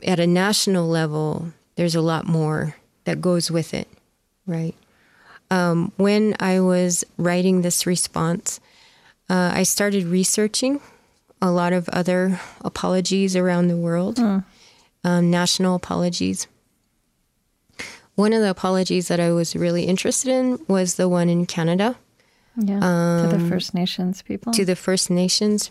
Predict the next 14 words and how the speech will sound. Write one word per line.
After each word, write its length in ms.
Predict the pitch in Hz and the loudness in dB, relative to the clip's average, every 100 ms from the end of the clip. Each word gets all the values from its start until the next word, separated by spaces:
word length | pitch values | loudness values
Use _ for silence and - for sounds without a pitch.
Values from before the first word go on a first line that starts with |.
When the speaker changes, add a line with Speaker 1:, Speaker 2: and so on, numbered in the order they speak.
| 254 | -4
Speaker 1:
right. 280 | 180 175 - | -2 -2 -4
Speaker 2:
Yeah. 260 | 214 190 190 | -4 -4 -2
Speaker 1:
Um, 580 | 190 185 180 175 175 175 - _ _ _ _ | 0 2 2 2 0 -4 -12 _ _ _ _
on 560 | - 180 180 180 180 180 - _ _ | -4 0 2 2 2 -2 -8 _ _
the 80 | 180 | -4
boarding 340 | 175 180 185 | -2 -2 -2
school, 540 | 185 - 202 196 214 202 _ _ _ _ _ | -2 -4 -2 -2 -2 -6 _ _ _ _ _
the 460 | - - - 92 208 _ _ _ | -4 -2 -2 -4 -6 _ _ _
residential 640 | 196 185 180 180 180 185 | -2 0 0 0 0 -2
schools, 500 | - 185 185 196 - - - - - - _ _ _ | -2 0 0 -2 -6 -14 -20 -20 -20 -20 _ _ _
for 540 | - - 185 180 180 _ - _ _ _ _ | -8 -2 2 0 -2 _ -20 _ _ _ _
what 200 | 180 185 | -2 -2
happened 460 | 180 185 - 175 170 | 0 -4 0 0 2
there 400 | 170 165 170 | 2 2 0